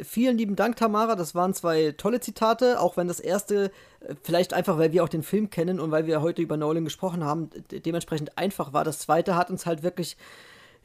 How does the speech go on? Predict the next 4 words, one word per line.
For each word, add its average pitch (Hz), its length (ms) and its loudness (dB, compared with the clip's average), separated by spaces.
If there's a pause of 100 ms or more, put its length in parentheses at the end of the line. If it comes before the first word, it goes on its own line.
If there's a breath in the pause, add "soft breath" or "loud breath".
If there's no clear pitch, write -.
(140)
degradiert 175 680 4
und 165 160 0
deklassiert. 180 640 4 (600 soft breath)
Ähm, 170 520 0